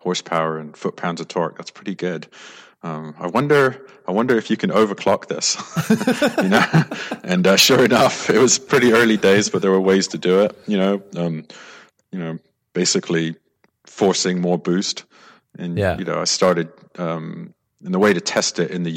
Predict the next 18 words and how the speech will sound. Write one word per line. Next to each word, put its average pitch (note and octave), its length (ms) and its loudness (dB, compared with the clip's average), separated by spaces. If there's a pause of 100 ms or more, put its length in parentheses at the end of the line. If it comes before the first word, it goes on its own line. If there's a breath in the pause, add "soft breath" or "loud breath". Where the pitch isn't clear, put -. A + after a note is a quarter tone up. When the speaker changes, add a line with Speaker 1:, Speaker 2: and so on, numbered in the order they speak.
Speaker 1:
U E2+ 80 2
S E2 260 0
is D#2 440 -6 (440 loud breath)
drag E2+ 300 0
racing, - 420 -8 (200)
you - 60 -18
know, - 120 -18
which - 200 -8
is - 200 -8 (100)
Speaker 2:
Right. G2+ 200 0
Speaker 1:
really F2 160 0
ridiculous. D#2+ 800 -6
Like, E2+ 120 -6 (380)
if - 100 -14
you A#2+ 60 2
have A#2+ 140 4
a F#2+ 40 -4
Porsche F2+ 480 -4